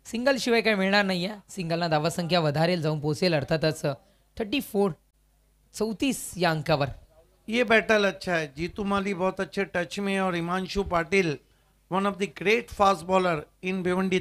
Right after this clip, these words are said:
Speaker 2: तालुका क्रिकेट, अलीमगढ़ एक्सप्रेस.
Speaker 1: हे नाव त्याला दिलं गेलंय आणि निश्चित रूपानं हिमांशु पाटील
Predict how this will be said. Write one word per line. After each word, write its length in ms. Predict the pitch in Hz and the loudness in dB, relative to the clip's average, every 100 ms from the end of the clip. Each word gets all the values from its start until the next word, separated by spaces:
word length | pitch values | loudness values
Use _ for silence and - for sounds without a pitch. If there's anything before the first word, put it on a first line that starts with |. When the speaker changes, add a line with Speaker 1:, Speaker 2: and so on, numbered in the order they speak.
| 180 | 2
Speaker 2:
तालुका 340 | 160 165 160 | 0 2 0
क्रिकेट, 420 | 156 147 - 110 - - - - _ _ - - | -2 -6 -8 -10 -10 -20 -20 -20 _ _ -16 -6
अलीमगढ़ 460 | 156 175 180 170 160 | -2 0 0 -2 -2
एक्सप्रेस. 480 | 151 - 180 196 202 - - _ _ _ _ _ | -4 -6 -2 0 -2 -8 -20 _ _ _ _ _
Speaker 1:
हे 80 | 175 | -6
नाव 300 | 156 123 175 | -4 -2 0
त्याला 380 | 175 175 170 165 139 | 2 4 4 2 -2
दिलं 360 | 117 156 180 | -2 0 2
गेलंय 240 | 147 151 202 - _ _ _ _ - | 2 2 0 -4 _ _ _ _ -4
आणि 300 | 170 170 180 | 0 2 2
निश्चित 260 | 220 - 285 | 0 2 4
रूपानं 280 | 247 247 277 - | 6 4 2 -2
हिमांशु 360 | 180 190 - | 2 2 2
पाटील 320 | 165 165 165 | 0 2 0